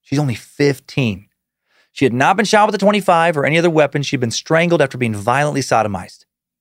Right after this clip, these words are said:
If any cocaine was found in her system, sources do not mention it, at least not the ones I found. A man named Mike found her.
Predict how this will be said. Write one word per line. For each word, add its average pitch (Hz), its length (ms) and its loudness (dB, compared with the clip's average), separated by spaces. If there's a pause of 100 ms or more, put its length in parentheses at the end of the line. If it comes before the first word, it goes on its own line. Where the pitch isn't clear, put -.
(380)
If - 80 -6
any 120 120 -2
cocaine 139 320 0
was 127 100 -2
found 131 160 2
in 127 40 -2
her 113 60 -6
system, 170 380 -2
sources 143 360 -2
do 143 140 -2
not 131 160 0
mention 104 240 -4
it, - 100 -20
at - 380 -14
least 120 140 -2
not 127 120 0
the 135 60 -2
ones 127 160 0
I 113 120 2
found. 95 320 -10 (520)
A 135 40 -2
man 175 200 2
named 165 200 0
Mike 156 280 0
found 117 260 0
her. 85 140 -14